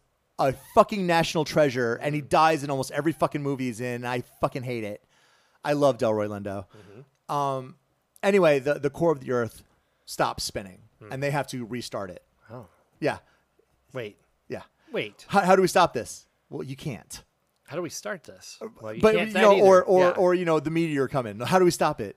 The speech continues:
Speaker 2: Hmm.
Speaker 1: The hubris of humanity to think that we can stop anything sub-celestial <laughs> is laughable. Bro, there's just, you know what? Just nothing.
Speaker 2: We
Speaker 1: There's
Speaker 2: can't
Speaker 1: nothing you
Speaker 2: listen.
Speaker 1: can do.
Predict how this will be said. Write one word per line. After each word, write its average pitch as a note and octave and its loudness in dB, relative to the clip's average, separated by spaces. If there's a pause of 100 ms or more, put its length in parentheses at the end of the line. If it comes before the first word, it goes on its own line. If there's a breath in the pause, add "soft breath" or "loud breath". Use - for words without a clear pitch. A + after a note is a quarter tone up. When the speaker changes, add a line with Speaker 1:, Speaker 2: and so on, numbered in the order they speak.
Speaker 2:
Hmm. - -20
Speaker 1:
The F#3+ 10
hubris F3 2
of F3+ -2
humanity E3 0 (280 soft breath)
to A3 2
think A#3 0
that F#3 4
we F#3+ -4
can G#3 -8
stop D#3+ 0
anything D#3+ -2
sub-celestial D3 0 (260 soft breath)
<laughs> G#3+ 2 (1080 loud breath)
is F#3+ 2
laughable. E3 2 (320 soft breath)
Bro, G3+ 8
there's F#3+ 4
just, A3 -2 (140 soft breath)
you G3 -6
know G#3+ 4
what? G3+ 4 (160)
Just G3+ -4
nothing. E3 -2 (140)
Speaker 2:
We F3 -4
Speaker 1:
There's F#3 4
Speaker 2:
can't E3 -2
Speaker 1:
nothing F3+ 2
you F3 -4
Speaker 2:
listen. E3 -4
Speaker 1:
can B2+ -8
do. - -20